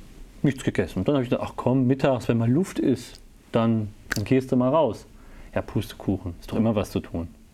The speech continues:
Und wenn gar nichts zu tun ist, dann klingelt das Telefon oder eine E-Mail kommt. Also du bist ja ständig abgelehnt. Und wenn du, oder du guckst dir irgendwelche Statistiken an. Ja, also wenn wirklich nichts mehr zu tun ist, dann machst du auch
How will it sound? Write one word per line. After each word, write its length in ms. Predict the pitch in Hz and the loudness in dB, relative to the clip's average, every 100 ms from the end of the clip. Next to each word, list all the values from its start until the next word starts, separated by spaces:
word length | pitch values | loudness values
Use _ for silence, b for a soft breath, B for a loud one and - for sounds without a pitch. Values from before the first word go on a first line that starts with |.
| B B B B 107 | B B B B 0
Und 80 | |
wenn 80 | 110 | 2
gar 160 | 110 110 | 2 2
nichts 320 | 127 - - - - - - - | 2 -2 -12 -14 -12 -10 -4 0
zu 140 | - | 2
tun 180 | 117 131 | 2 4
ist, 140 | 135 135 | 2 2
dann 120 | 120 | 2
klingelt 200 | 127 123 | 4 2
das 60 | 127 | 4
Telefon 420 | 139 139 139 135 | 2 4 2 4
oder 120 | 135 | 4
eine 100 | 135 | 4
E-Mail 280 | 185 202 131 | 4 4 2
kommt. 340 | - 107 - - | 0 -2 -2 -4
Also 120 | 110 | 0
du 40 | 120 | 0
bist 140 | 139 | 0
ja 60 | 135 | 0
ständig 360 | - 139 135 | 2 2 2
abgelehnt. 420 | 104 - 101 95 - - - B B | -2 0 0 0 -6 -14 -12 B B
Und 80 | 127 | 2
wenn 80 | 135 | 4
du, 160 | 147 | 4
oder 300 | - 151 151 | 2 4 4
du 100 | 143 | 2
guckst 240 | 135 - - | 0 -2 0
dir 60 | |
irgendwelche 240 | 151 143 139 | 2 2 2
Statistiken 580 | 135 185 170 139 117 - | 2 2 2 2 2 0
an. 180 | 98 98 B B B B | 0 -2 B B B B
Ja, 180 | 117 123 | 2 4
also 140 | 120 | 4
wenn 160 | 135 156 | 4 4
wirklich 200 | 196 156 | 2 2
nichts 220 | 185 - | 2 0
mehr 100 | 147 | 2
zu 120 | 135 | 2
tun 240 | 147 165 | 2 2
ist, 240 | 165 151 - - | 2 0 -8 -4
dann 120 | 113 | 0
machst 240 | 113 117 - | 2 0 -2
du 100 | - | 2
auch 240 | 120 | 2